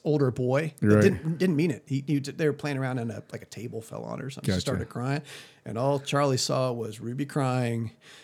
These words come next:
Speaker 1: and that kid caused it. And she went in swinging. I was like, I had no, I had no idea where that comes from.
Speaker 2: There's some whoop ass. Well, I
Speaker 1: She
Speaker 2: think it comes from her mom a little bit.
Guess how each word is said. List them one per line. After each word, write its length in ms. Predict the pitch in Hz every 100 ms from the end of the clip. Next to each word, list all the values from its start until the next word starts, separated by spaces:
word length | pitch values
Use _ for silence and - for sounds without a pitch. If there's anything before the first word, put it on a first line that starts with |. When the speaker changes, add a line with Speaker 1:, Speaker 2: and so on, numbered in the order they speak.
| - _
Speaker 1:
and 160 | 110 110
that 220 | 139 -
kid 220 | 147 139
caused 420 | 135 127 127 117
it. 220 | 117 - - _ _
And 120 | 135
she 260 | 117 120 127
went 300 | 135 127 135
in 100 | 127
swinging. 460 | 135 139 127 107 104 -
I 40 |
was 140 | 151 113
like, 100 | - -
I 100 | 185
had 180 | 156
no, 140 | 131 139
I 120 | 160
had 140 | 196 135
no 220 | 147 147
idea 220 | 147 139
where 80 | 127
that 160 | 120 120
comes 200 | 117 113
from. 140 | - - _
Speaker 2:
There's 160 | 110 98
some 180 | 104 101
whoop 180 | 104
ass. 400 | 110 107 101 - -
Well, 140 | 131 131
I 80 |
Speaker 1:
She 60 | 117
Speaker 2:
think 100 | 131
it 20 | 110
comes 160 | 113
from 120 | - 104
her 60 |
mom 240 | 104 110 107
a 20 |
little 120 | 107
bit. 200 | 98 104